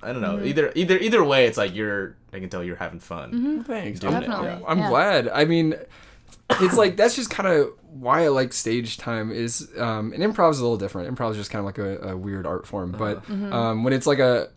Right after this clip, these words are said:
Speaker 3: stand-up or, or, uh, music or, like, I mean, really anything, I do it for myself. And, like, music,
Speaker 1: Yeah.
Speaker 3: like, music for me is, like, I need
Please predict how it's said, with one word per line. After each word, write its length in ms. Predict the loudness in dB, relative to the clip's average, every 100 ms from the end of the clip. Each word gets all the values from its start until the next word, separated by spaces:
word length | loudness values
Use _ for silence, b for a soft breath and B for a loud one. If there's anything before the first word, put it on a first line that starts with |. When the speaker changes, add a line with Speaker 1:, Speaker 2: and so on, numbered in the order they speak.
| -10
Speaker 3:
stand-up 540 | -2 0 4 4 2
or, 760 | 0 2 2 0 0 0 0 -2
or, 40 |
uh, 340 | -4 -6 -6 -4
music 580 | 2 2 4 -2 -2 -16 -18 -20 b b b b
or, 260 | 0 2 2
like, 320 | 0 -4 -8 -18 -16 -2
I 40 |
mean, 100 | 6
really 220 | 8 8
anything, 220 | 6 4 2
I 60 |
do 120 | 4 2
it 60 |
for 80 | 2
myself. 420 | -2 -2 -4 -4
And, 120 | -6 0
like, 140 | 4
music, 280 | 8 8 6
Speaker 1:
Yeah. 120 | 2
Speaker 3:
like, 200 | 0 2
music 300 | 6 6 6
for 120 | 0
me 120 | 0 0
is, 80 |
like, 140 | -4 -2
I 160 | 0 2
need 420 | 2 2 0